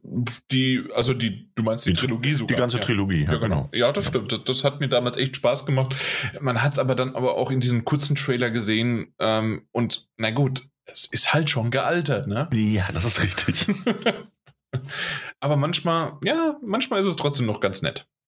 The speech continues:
Speaker 1: Aber es ist halt einfach, es ist kein Vergleich mit so Origins oder Valhalla. Das kannst du nicht vergleichen.
Speaker 2: Nee, nee, nee, das ist richtig. Aber ansonsten,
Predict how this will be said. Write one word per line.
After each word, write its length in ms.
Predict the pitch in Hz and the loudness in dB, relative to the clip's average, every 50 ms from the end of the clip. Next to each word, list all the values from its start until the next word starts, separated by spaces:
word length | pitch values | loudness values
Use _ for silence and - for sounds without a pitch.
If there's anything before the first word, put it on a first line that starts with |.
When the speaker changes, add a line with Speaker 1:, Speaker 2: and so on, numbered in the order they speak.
| _ - | _ -2
Speaker 1:
Aber 140 | 117 139 131 | 0 0 2
es 100 | 120 120 | 2 2
ist 140 | 120 123 | 2 4
halt 160 | 143 143 135 - | 4 2 2 2
einfach, 380 | 117 123 - - 135 117 - - 110 | 2 2 2 2 0 0 -2 -4 -2
es 120 | 104 104 - | 2 4 4
ist 100 | - - | 4 4
kein 180 | - - 127 | 2 2 0
Vergleich 420 | 127 143 135 120 107 107 123 127 - | 0 0 0 2 2 2 2 2 0
mit 140 | 139 120 | 0 2
so 140 | - - 120 | 2 2 2
Origins 560 | 107 120 110 107 113 117 117 127 127 120 110 | 2 2 2 2 2 2 2 2 2 2 2
oder 240 | 113 110 113 110 104 98 92 - - | 2 2 4 2 2 0 -4 -4 -2
Valhalla. 480 | - 98 95 95 - 101 98 95 82 80 | 0 0 2 2 0 2 2 2 0 0
Das 200 | 73 92 90 - | 0 0 0 2
kannst 200 | - 104 123 - | 2 2 2 2
du 60 | 110 | 2
nicht 220 | 101 92 - - | 2 0 -2 -2
vergleichen. 480 | - - - - - - - - - - _ _ _ - | -4 -4 -2 -2 -2 -2 -4 -8 -14 -16 _ _ _ 0
Speaker 2:
Nee, 260 | 85 78 73 73 69 | 2 2 4 4 4
nee, 140 | 65 65 65 | 2 2 2
nee, 220 | 67 69 73 73 76 | 2 0 0 0 0
das 180 | - 76 73 | 0 2 2
ist 140 | - - - | 2 2 2
richtig. 300 | - 78 - - 69 - | 0 -2 -2 -2 0 0
Aber 140 | - - 98 | 2 2 2
ansonsten, 480 | 90 80 76 82 87 - - 101 95 | 2 2 2 2 0 0 0 0 -2